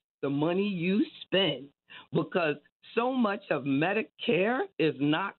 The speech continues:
covered. I don't care. You think you paying a hundred and seventy-nine and you walk in there and you get to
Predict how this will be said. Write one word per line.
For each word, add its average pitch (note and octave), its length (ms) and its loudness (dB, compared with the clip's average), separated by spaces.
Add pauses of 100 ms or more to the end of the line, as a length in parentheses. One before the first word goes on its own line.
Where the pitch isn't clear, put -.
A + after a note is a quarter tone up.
covered. C3 460 -4 (400)
I E3+ 140 0
don't A#3 200 -4
care. G3 100 0
You G3+ 180 2
think A3+ 300 2
you A3 120 0
paying F#3 380 2
a C#3 80 0
hundred D#3+ 380 0
and D#3 120 -4
seventy-nine D#3 880 0 (260)
and C3 100 0
you F#3 120 0
walk F3 400 0
in F3+ 140 2
there E3 240 2
and C#3+ 140 0 (220)
you F3 140 0
get F#3+ 180 0
to F3+ 100 -4